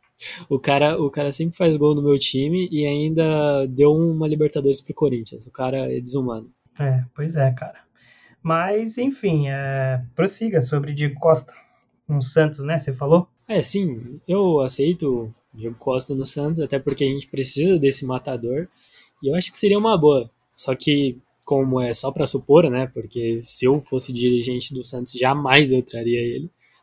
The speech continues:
Speaker 1: Não sou louco, porque o cara se lesiona muito e é um salário muito alto pra manter, né?
Speaker 2: É, cara, mas você sabe como é o futebol brasileiro, né? É aquela impressão de que, na verdade, a gente que não sabe de nada e os caras aí que, que, que sabem de tudo, né?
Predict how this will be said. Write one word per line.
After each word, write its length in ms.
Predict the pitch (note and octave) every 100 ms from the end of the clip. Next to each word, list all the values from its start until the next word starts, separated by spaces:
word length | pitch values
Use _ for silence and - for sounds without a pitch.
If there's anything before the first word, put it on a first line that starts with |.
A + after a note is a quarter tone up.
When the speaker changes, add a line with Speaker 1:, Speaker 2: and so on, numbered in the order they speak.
| -
Speaker 1:
Não 120 | B2+
sou 180 | - C#3
louco, 500 | C3+ C#3+ E3+ F#3 E3+ _ - - - - _ _
porque 180 | B2+ C#3
o 80 | C3
cara 280 | C#3 C#3 C#3+
se 140 | -
lesiona 480 | D3+ D#3 C3+ C#3+ A3+
muito 440 | C#3 C3+ F#3 F3
e 220 | D#3 D3+
é 60 | D3
um 80 | D3
salário 380 | - D3 D#3 C3
muito 320 | C#3 F3+ F3
alto 280 | C3 C3+ C3
pra 180 | C3+
manter, 420 | C3 C3+ B2 A2 G#2+
né? 100 | G#2+ _ _ -
Speaker 2:
É, 160 | E3+
cara, 240 | B2 B2+ C3
mas 180 | E3 -
você 120 | A#3+
sabe 220 | A#3 A3
como 140 | G3+
é 40 | G3
o 60 |
futebol 480 | F#3+ F#3 - D#3 D#3+
brasileiro, 560 | D#3+ D#3+ C#3+ B2 B2 C#3+
né? 220 | C#3+ D#3
É 40 |
aquela 340 | D#3+ D#3+ F3 F3
impressão 560 | E3+ E3 C3 - D#3+
de 120 | D#3+ D3+
que, 160 | -
na 100 | D3+
verdade, 400 | D3 D3 C#3+ C#3+
a 60 | C#3
gente 280 | C3 F3+ -
que 100 | F3
não 120 | E3
sabe 320 | B2 D3 D3
de 140 | C#3
nada 440 | C3+ B2+ D#3 E3+ F3+ _ _ _ _
e 1040 | D3 D3 D3+ D3+ D3 C#3+ C#3+ C#3 C3+ C3+ C3+
os 160 | C3+
caras 380 | - C#3+ C#3 C#3
aí 240 | C3+ C3+ D3
que, 240 | - D3
que, 400 | C#3+ C#3+ C#3 C3
que 120 | B2+
sabem 380 | C3 C3+ B2+ C#3
de 140 | C#3
tudo, 360 | D3+ - C3 B2+
né? 200 | B2+ B2+